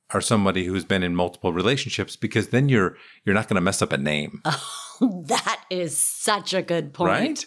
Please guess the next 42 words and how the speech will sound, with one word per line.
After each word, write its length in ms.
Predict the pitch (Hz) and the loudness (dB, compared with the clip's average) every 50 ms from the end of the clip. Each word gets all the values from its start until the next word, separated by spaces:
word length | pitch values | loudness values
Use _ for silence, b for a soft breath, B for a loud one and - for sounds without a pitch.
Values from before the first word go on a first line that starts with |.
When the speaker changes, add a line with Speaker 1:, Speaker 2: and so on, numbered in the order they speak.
| _ | _
Speaker 2:
That 320 | - 175 156 247 240 240 226 | -6 -2 0 0 0 0 0
Speaker 1:
I 60 | 220 | -2
Speaker 2:
is 220 | 220 208 - - | -2 -2 -4 -6
such 520 | - - - - - 359 381 392 381 - 415 | -8 -8 -8 -2 2 2 2 2 2 -2 -4
a 40 | |
good 280 | 339 311 - 403 427 427 427 - | -2 0 2 2 2 2 0 -2
point. 360 | - 381 403 453 480 453 - - | 0 2 2 4 4 4 4 4
Speaker 1:
I 20 | |
bet 160 | - 208 185 | 4 2 0
somewhere 420 | - - - 160 156 147 147 139 131 | 2 2 2 2 4 4 4 6 6
inside 440 | 123 113 - - 131 117 104 92 | 4 4 4 2 2 2 2 2
that 100 | 104 104 | 0 0
was 140 | 95 110 - | 0 -2 -2
just 180 | - 113 - - | -2 -2 -2 -2
a 60 | 82 | -4
strategy 580 | - - - - 107 92 92 82 87 80 87 82 | -4 -4 -2 0 0 0 0 -2 -4 -4 -4 -6
you 160 | 76 73 73 | -6 -6 -6
came 240 | - 98 82 76 76 | -2 -2 0 2 2
up 160 | 76 - - | 0 0 -2
with 220 | 78 71 71 - | -2 -4 -4 -2
to 100 | - - | -2 0
be 140 | - 82 82 | 2 2 4
Speaker 2:
Y-, 40 | 80 | 4
Speaker 1:
like, 100 | 82 - | 4 6
Speaker 2:
you 60 | 311 | 6
know 180 | 262 285 285 294 | 6 6 4 4
Speaker 1:
you 40 | 262 | 4
Speaker 2:
what? 200 | 226 240 277 349 113 | 4 2 2 0 -2
Speaker 1:
know? 60 | 139 160 156 143 B 226 | -4 -6 -8 -10 B -6
Speaker 2:
You 220 | 190 196 214 240 | 0 2 4 6
might 420 | 233 226 208 190 185 185 - - - | 6 6 4 4 2 0 -2 -4 -2
be 120 | - 262 240 | -2 0 2
right, 220 | 269 381 480 453 - | 2 2 2 0 -2
'cause 140 | - 233 170 | -4 -2 0
then 160 | 214 220 226 | 0 2 2
I 80 | 233 | 2
don't 220 | 240 240 233 233 247 | 2 2 2 2 2
even 200 | 240 202 202 202 | 2 2 0 0
have 140 | 208 190 185 - | 0 -2 -2 -2
to 80 | 202 | -6
think 260 | 202 196 - 330 359 339 | -6 -2 0 0 2 2
about, 380 | 269 165 160 135 131 123 B | 2 2 2 2 2 0 B